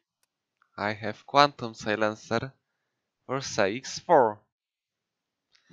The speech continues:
What the fuck is this, guys? Okay, let's choose the skin. Oh, dragon skin, but I don't have it. Lul. Okay, let's take this bush skin,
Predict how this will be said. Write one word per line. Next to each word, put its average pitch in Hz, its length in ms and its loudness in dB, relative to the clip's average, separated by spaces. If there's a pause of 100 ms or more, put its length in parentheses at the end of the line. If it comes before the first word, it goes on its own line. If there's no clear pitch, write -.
(720)
What - 300 -14
the 101 140 -10
fuck - 540 -6
is - 220 -18
this, 120 500 -2 (120)
guys? - 360 -16
Okay, 110 400 -8
let's 147 340 -2
choose 120 320 -12
the - 80 -20
skin. 165 440 -6 (1800)
Oh, 110 240 -8
dragon 110 400 -8
skin, 107 300 -14 (340)
but - 160 -10
I 110 80 -4
don't 117 200 -6
have 101 240 -10
it. 120 120 -8 (680)
Lul. 107 140 -12 (1700)
Okay, - 320 -10
let's - 480 -4
take 113 200 -6
this 104 160 -14
bush 139 300 -10
skin, 127 420 -12